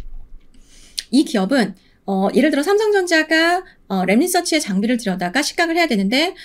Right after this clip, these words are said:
어, 링도 필요하죠. 그럼 그 포커스 링을, 어, 어, 그 월덱스한테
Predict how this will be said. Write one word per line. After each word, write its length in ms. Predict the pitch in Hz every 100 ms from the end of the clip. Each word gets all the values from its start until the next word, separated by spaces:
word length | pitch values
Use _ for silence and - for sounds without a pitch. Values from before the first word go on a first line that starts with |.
| -
어, 160 | - 170
링도 300 | 196 359 359
필요하죠. 560 | 339 359 339 339 196 277
그럼 140 | 214
그 100 | 202
포커스 300 | - 427 403
링을, 360 | 240 226 320 185 - - - -
어, 200 | 185 - _ -
어, 260 | 185 180 180 _ _ _
그 280 | - 185 165
월덱스한테 580 | 160 294 415 381 294